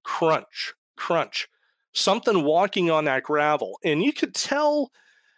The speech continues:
just from the, the pattern of the way it was walking, it was walking similar to a human. Um, a-, again, it's three o'clock in the morning. Who's gonna be out there? There was no other cabins that were rented in our area.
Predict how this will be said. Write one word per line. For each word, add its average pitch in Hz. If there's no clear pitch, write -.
just 320
from 302
the, 180
the 180
pattern 165
of 131
the 151
way 147
it 180
was 139
walking, 139
it 156
was 143
walking 175
similar 160
to 135
a 117
human. 143
Um, 135
a-, 175
again, 139
it's 123
three 165
o'clock 160
in 160
the 143
morning. 135
Who's 196
gonna 190
be 156
out 127
there? 143
There 143
was 139
no 196
other 151
cabins 139
that 139
were 117
rented 131
in 113
our 113
area. 135